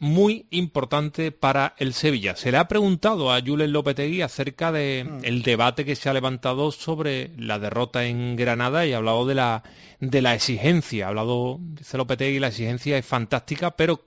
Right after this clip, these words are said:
Speaker 1: nosotros que conocemos el paño, este Sevilla no está acostumbrado a sumar, mm, dos tropiezos consecutivos. La semana que viene
Speaker 2: Por eso
Speaker 1: es
Speaker 2: el
Speaker 1: el
Speaker 2: partido del
Speaker 1: viaje a Lille.
Speaker 2: domingo tiene, tiene
Speaker 1: Muy
Speaker 2: mucho peso.
Speaker 1: importante.
Speaker 2: Sería cortar esa,
Speaker 1: Mm.
Speaker 2: esa racha de dos partidos sin ganar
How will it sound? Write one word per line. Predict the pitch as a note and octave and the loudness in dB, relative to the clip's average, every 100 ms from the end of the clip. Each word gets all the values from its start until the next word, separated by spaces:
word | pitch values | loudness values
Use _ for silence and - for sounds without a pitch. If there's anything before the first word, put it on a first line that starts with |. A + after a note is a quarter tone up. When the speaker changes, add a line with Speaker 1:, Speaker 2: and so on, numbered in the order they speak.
| - | -8
Speaker 1:
nosotros | C#3 C3 - F3 C3 - | -2 0 0 0 -2 -2
que | B2+ A2+ | -4 -2
conocemos | D#3+ C3+ E3+ D#3 B2+ | -2 -2 -2 -2 -2
el | D3 | -2
paño, | - B2+ C3+ C#3 C#3+ - - - - - | 0 0 0 0 -2 -6 -20 -20 -10 -4
este | A#2+ D3 | 0 0
Sevilla | D3+ C#3+ D3 C#3+ | 2 2 4 4
no | C#3 D#3+ G3+ - | 4 4 2 0
está | - A2+ - D#3+ C3 | -8 -4 2 2 2
acostumbrado | A#2+ D3+ - C3+ C3+ C#3+ D3 D3 - - - - - | -2 -2 -2 -2 2 2 2 -2 -10 -20 -20 -18 -4
a | A2+ | -4
sumar, | - A#2+ C3 D3 F#3+ - | 0 2 4 4 2 -6
mm, | B2 A#2+ A#2 | -4 -2 0
dos | B2+ D3 | 0 0
tropiezos | - C3 A#2 C#3 - - | 0 -2 0 -4 -4 -4
consecutivos. | D3 C3+ C#3 C3+ C3+ G#2+ F2+ G2 | -4 0 0 0 -2 -4 -4 -4
La | G#2+ | -4
semana | - B2 C#3 | -2 0 2
que | C#3 | 2
viene | C3+ C3 C3 | 4 2 2
Speaker 2:
Por | C3 | 2
eso | D#3+ - | 2 2
Speaker 1:
es | |
Speaker 2:
el | G3 | 4
Speaker 1:
el | |
Speaker 2:
partido | F3+ - | 6 6
del | - | 6
Speaker 1:
viaje | F3 | 6
a | |
Lille. | F3+ G#3+ | 4 4
Speaker 2:
domingo | F#3+ G3 | 2 2
tiene, | F3 E3 F3 G3+ | 0 0 0 -2
tiene | C3+ D3+ F#3+ | 0 6 8
Speaker 1:
Muy | A3 | 8
Speaker 2:
mucho | A3 D3 | 6 4
peso. | D#3+ F3+ | 4 4
Speaker 1:
importante. | G3+ F#3+ G3 F#3 F3 B2 | 4 2 2 4 2 0
Speaker 2:
Sería | D3 B2+ D3+ | -2 0 0
cortar | - D#3 D3 E3+ E3+ F3+ | 2 2 2 4 4 4
esa, | F3 F3 E3 D#3 | 0 2 4 4
Speaker 1:
Mm. | B2 - - | 0 -10 -12
Speaker 2:
esa | - D3+ | 0 4
racha | D#3+ D#3 F3 | 4 4 4
de | E3 | 4
dos | D3+ | 4
partidos | E3 D3 D#3+ D3 | 2 2 2 0
sin | D#3 | 2
ganar | D#3 E3 G#3 | 4 6 4